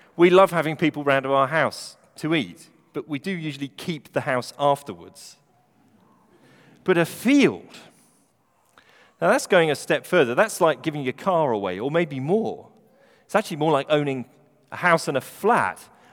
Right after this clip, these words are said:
and selling one and giving all the money away to the poor. Now, what we see here is that Barnabas gives freely. He doesn't seem to view his property as his own. He has a kind of stewardship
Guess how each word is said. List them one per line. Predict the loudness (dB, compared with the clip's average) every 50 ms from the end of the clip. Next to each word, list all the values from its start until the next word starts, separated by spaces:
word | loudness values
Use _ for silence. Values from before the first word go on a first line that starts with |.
| _
and | -12 -8
selling | -4 2 4 6 6 6 4 2 2
one | 2 2 2 2 -2
and | -6 -6 -2
giving | 0 0 0 0 2 4
all | 6 6 8 8
the | 6 6
money | 6 6 6 6
away | 4 4 2 0 -2
to | -4 -8
the | -14 -14
poor. | -10 -6 -6 -6 -4 -6 -8 -12 -14 -20 _ _ _ _ _ _ _ _ _ _ _ _ _ _ _ _ -20 -20 _ _
Now, | 0 0 2
what | 2 0
we | -2 -4
see | -4 -2 0 0 0 0
here | 0 0 -2 -2
is | -2 -4
that | -8 -10 -2 0
Barnabas | 2 2 2 2 0 -4 -8 -10
gives | -8 -2 2 4 4 4 2 0 -6 -12 -18 -20 _ _ _ _ _ _
freely. | -20 -8 0 2 4 4 4 4 2 0 -2 -6 -10 -16 -20 -20 _ _ _ _ _ _ _ _ _ _ _ _ _ _ _ _ _ _ _ _ _ _ _ _ _ _ _ _ _ _ _ _ _ _ _ _ _
He | -6
doesn't | -4 -4 -4 -4 -6
seem | -4 -4 -4 -4
to | -6
view | -6 -4 -2 0 0
his | 0 0 0
property | -2 0 0 0 2 2 0 0 0
as | 0 0
his | 0 0 4 4
own. | 4 4 4 2 -2 -6 -14 -18 -20 _ _ -20 -20 _ _
He | -4 -2 0
has | 2 2 2 2
a | 0
kind | -2 0 0 2 2 2
of | 2 0 -4 -12 -18
stewardship | -16 -14 -14 -14 -10 -6 -4 -2 0 -2 -2 -2 -4 -4 -4 -4 -6 -12